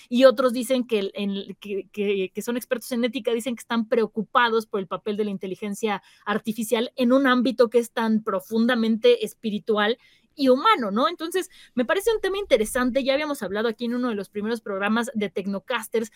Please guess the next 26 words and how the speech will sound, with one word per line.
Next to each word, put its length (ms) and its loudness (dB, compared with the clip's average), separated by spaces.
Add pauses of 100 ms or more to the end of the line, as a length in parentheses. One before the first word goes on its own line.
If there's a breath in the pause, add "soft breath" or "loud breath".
(160 soft breath)
de 140 2
una 180 4
iglesia 540 4
que 180 -4
ya 220 -2
quien 240 -6
daba 240 -2
el 80 -4
sermón 520 -2
era 200 -4
una 100 -2
inteligencia 560 -6
artificial. 480 -2 (280 loud breath)
Pero 120 6
aquí 180 0
estamos 280 -4
hablando 300 0
de 40 2
una 80 2
interacción 500 0
directa 440 4
donde 240 0
lo 100 -2
que 120 -8
tú 200 -2
dices 560 -2